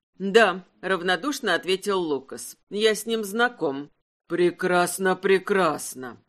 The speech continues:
Вы бы не могли познакомить нас?" "Это художница, и, конечно, я познакомлю вас при первом же удобном случае". "Я вам весьма благодарен за это". Судя по голосу, викарий в самом деле очень обрадовался.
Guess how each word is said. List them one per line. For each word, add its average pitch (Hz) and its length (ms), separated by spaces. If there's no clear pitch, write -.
Вы 190 220
бы 180 160
не 180 140
могли 180 400
познакомить 190 920
нас?" 131 480
"Это 202 320
художница, 147 1000
и, 170 100
конечно, 214 520
я 170 180
познакомлю 196 720
вас 233 260
при 202 180
первом 214 440
же 175 140
удобном 170 500
случае". 135 640
"Я 156 220
вам 175 240
весьма 180 420
благодарен 170 720
за 185 160
это". 131 460
Судя 320 300
по 226 200
голосу, 320 540
викарий 302 540
в 285 60
самом 277 380
деле 240 260
очень 226 360
обрадовался. 127 880